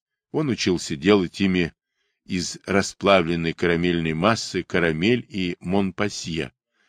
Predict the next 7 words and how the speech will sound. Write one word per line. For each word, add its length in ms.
батоны, 540
соломку, 680
рокс, 500
а 140
тайком 680
корзиночки, 1040
цветы, 720